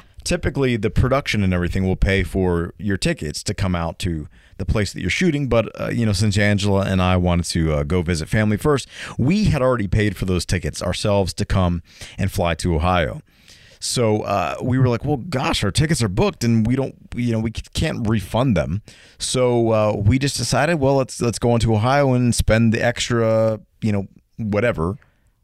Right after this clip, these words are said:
seven days into ten days or fifteen days or whatever it was gonna be." And, and that's what happened. So we got here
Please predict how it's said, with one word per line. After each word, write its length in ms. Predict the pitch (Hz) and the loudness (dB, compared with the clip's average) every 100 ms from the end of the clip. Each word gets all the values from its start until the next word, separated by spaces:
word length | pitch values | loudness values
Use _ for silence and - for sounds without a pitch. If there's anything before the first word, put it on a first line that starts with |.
| _ _ 117 | _ _ -10
seven 400 | - 143 127 110 | -2 0 2 2
days 280 | 101 98 | 4 2
into 200 | 117 101 | 2 0
ten 280 | 90 123 113 | 2 2 4
days 260 | 107 104 92 | 4 4 2
or 40 | |
fifteen 360 | - 107 - 104 | 0 -2 0 2
days 240 | 101 98 | 2 2
or 40 | 147 | 2
whatever 300 | 226 190 101 | 2 2 2
it 40 | |
was 120 | 87 82 | 0 -2
gonna 180 | 90 | 0
be." 380 | 78 87 73 65 - _ _ _ _ _ | 0 -2 -2 -6 -12 _ _ _ _ _
And, 280 | 85 82 80 | -6 -6 -6
and 200 | 98 90 | -4 -2
that's 400 | 104 104 - - _ _ _ | 0 -2 -4 -14 _ _ _
what 240 | - 92 | -4 -2
happened. 460 | 92 95 85 57 50 - - | -2 -4 -4 -8 -10 -20 -16
So 340 | - 117 107 104 _ _ _ _ _ _ _ _ - | -4 0 0 -4 _ _ _ _ _ _ _ _ -10
we 120 | 104 104 | -6 -4
got 260 | 101 87 | -2 -4
here 320 | 95 90 143 | -4 -4 -6